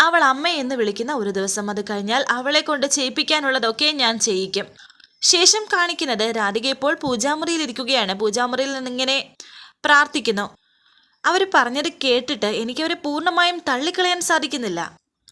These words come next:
പക്ഷേ എൻ്റെ അമ്മയാണെങ്കിൽ എന്താ എനിക്ക് അങ്ങനെ തോന്നാത്തത്? എന്നെ തൊട്ടിട്ടും തലോടിയിട്ടും എന്നെ, എനിക്ക് ആ സ്നേഹം അനുഭവിക്കാൻ കഴിയാത്തത് എന്താ? യശോദാമ്മയെ പോലല്ല, ഫിദ മേഡത്തിനെയും പോലെയല്ല, വേറെ എന്തോ, വേറെ എന്തോ പോലെ.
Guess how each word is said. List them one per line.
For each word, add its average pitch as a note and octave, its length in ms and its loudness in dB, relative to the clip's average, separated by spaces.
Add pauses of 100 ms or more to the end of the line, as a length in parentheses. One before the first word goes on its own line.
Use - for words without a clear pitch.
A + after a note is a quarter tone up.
(200)
പക്ഷേ F#4+ 220 6
എൻ്റെ F#4 220 4
അമ്മയാണെങ്കിൽ E4+ 640 0
എന്താ D#4 280 0
എനിക്ക് C4+ 300 -2
അങ്ങനെ B3+ 240 -2
തോന്നാത്തത്? A#3+ 560 -2 (640)
എന്നെ F#4+ 320 2
തൊട്ടിട്ടും F4 600 0
തലോടിയിട്ടും C#4 640 0
എന്നെ, A#3 180 -6
എനിക്ക് B3+ 420 -4
ആ D4+ 220 4
സ്നേഹം F4+ 420 -4
അനുഭവിക്കാൻ D#4 600 -2
കഴിയാത്തത് A3+ 440 -2
എന്താ? G3+ 320 -2 (580)
യശോദാമ്മയെ F4+ 560 4
പോലല്ല, G#3+ 460 2
ഫിദ G#3+ 240 -6
മേഡത്തിനെയും A3+ 580 -2
പോലെയല്ല, G3 520 0 (320)
വേറെ F#4 180 4
എന്തോ, A#3+ 480 2
വേറെ C4 180 4
എന്തോ E4 340 4
പോലെ. G3 340 0